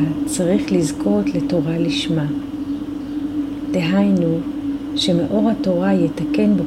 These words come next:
כלים דהשפעה, בחינת אור דחסדים, בבחינת עתין דאורייתא,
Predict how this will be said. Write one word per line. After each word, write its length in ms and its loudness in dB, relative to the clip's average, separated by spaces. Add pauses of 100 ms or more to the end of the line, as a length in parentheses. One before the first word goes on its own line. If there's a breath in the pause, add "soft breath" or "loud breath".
כלים 260 2
דהשפעה, 580 0 (720)
בחינת 560 0
אור 180 2
דחסדים, 680 0 (760)
בבחינת 640 2 (140)
עתין 500 2
דאורייתא, 680 0